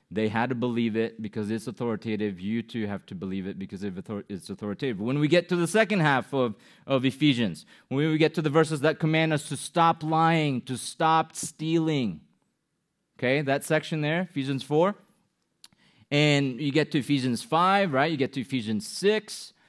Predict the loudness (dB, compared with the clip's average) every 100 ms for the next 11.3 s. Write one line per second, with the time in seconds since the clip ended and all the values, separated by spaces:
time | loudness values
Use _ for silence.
0 | _ _ -6 -2 0 0 -2 -2 -2 -2
1 | -10 -4 0 0 -2 -6 -8 -6 -4 -2
2 | -2 -2 -2 -4 -4 -4 -2 -4 -6 -8
3 | -8 -6 -6 -10 -16 _ _ _ -8 -4
4 | -2 -4 -2 -6 -6 -10 -2 0 0 -2
5 | -8 _ _ _ _ -6 -4 -4 -4 -6
6 | -6 -8 -2 -4 -2 -4 -2 -2 -4 -4
7 | -6 -2 -2 -2 -2 -4 -4 -6 -2 0
8 | -2 -2 -4 -2 -4 -8 _ _ _ _
9 | _ _ -10 0 0 2 0 0 2 2
10 | 2 0 0 2 2 0 -2 -4 0 4
11 | 4 4